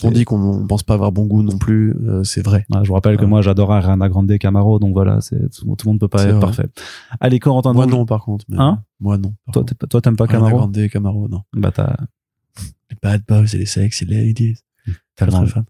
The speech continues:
Speaker 2: incroyable.
Speaker 1: <laughs>
Speaker 2: Incroyable. Allez, Corentin, euh, qu'est-ce que toi, tu, tu
Speaker 1: Bah,
Speaker 2: l'attends,
Speaker 1: ça
Speaker 2: ce
Speaker 1: a l'air
Speaker 2: film ?
Speaker 1: sympa. Bon, pas plus que ça. Après, j'ai du mal à me passionner pour cette, euh, catégorie de production qui reste dans son format enfermé un petit
Speaker 2: T'as
Speaker 1: peu,
Speaker 2: pas vu le
Speaker 1: ouais.
Speaker 2: Su-, Super Sons, là, récemment ? Il est vachement chouette, hein.
Speaker 1: Euh, celui qui est en trois D, du coup ?
Speaker 2: Ouais.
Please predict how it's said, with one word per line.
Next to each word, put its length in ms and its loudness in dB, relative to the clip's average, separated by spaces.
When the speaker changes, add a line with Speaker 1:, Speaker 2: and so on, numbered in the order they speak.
Speaker 2:
incroyable. 480 2
Speaker 1:
<laughs> 340 2
Speaker 2:
Incroyable. 560 -2
Allez, 180 2
Corentin, 640 0
euh, 400 4
qu'est-ce 160 0
que 100 -2
toi, 200 2
tu, 240 0
tu 120 -4
Speaker 1:
Bah, 80 4
Speaker 2:
l'attends, 120 2
Speaker 1:
ça 120 2
Speaker 2:
ce 20 2
Speaker 1:
a 40 2
l'air 100 2
Speaker 2:
film ? 140 2
Speaker 1:
sympa. 200 0
Bon, 380 2
pas 80 -4
plus 160 -6
que 80 -4
ça. 120 -2
Après, 200 -2
j'ai 100 -6
du 100 -4
mal 160 0
à 60 0
me 60 -2
passionner 340 -2
pour 140 -2
cette, 300 -4
euh, 180 0
catégorie 340 -2
de 60 -6
production 400 -2
qui 160 -6
reste 320 -4
dans 120 -2
son 140 -2
format 360 0
enfermé 420 -2
un 80 -4
petit 100 -16
Speaker 2:
T'as 80 0
Speaker 1:
peu, 60 -2
Speaker 2:
pas 80 2
vu 80 0
le 80 2
Speaker 1:
ouais. 40 0
Speaker 2:
Su-, 360 2
Super 260 -4
Sons, 140 -2
là, 180 0
récemment ? 380 -2
Il 100 2
est 20 2
vachement 280 -2
chouette, 200 -2
hein. 120 -2
Speaker 1:
Euh, 160 2
celui 200 -6
qui 60 -2
est 60 -4
en 80 0
trois 140 0
D, 100 2
du 80 0
coup ? 160 -2
Speaker 2:
Ouais. 180 2